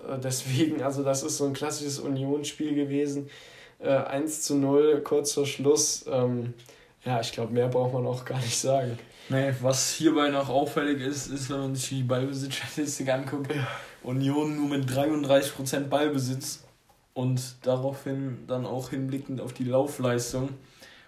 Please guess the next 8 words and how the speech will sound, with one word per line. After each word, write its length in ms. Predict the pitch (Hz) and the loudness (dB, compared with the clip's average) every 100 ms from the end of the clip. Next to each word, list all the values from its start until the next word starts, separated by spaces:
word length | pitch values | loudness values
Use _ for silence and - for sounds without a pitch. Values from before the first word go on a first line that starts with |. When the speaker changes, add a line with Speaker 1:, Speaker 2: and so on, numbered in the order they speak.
| - | -8
Speaker 2:
Hundertsiebenundzwanzig 1080 | 151 170 170 143 143 156 151 135 139 143 - | 0 4 4 4 -2 -6 -6 -4 -4 -4 -4
Kilometer, 520 | 143 131 139 147 151 | -2 0 0 0 -2
das 160 | 131 135 | -2 -4
ist 220 | 139 - | -4 -4
schon 380 | - 143 139 131 | -4 -4 -4 -6
eine 480 | 131 131 131 123 - - _ _ _ _ _ _ _ _ _ _ _ | -2 0 0 -2 -6 -20 _ _ _ _ _ _ _ _ _ _ _
überragende 560 | 143 139 117 113 110 110 | -2 2 4 2 -2 -2
Leistung, 540 | 107 107 110 117 117 | -2 -2 -2 -4 -6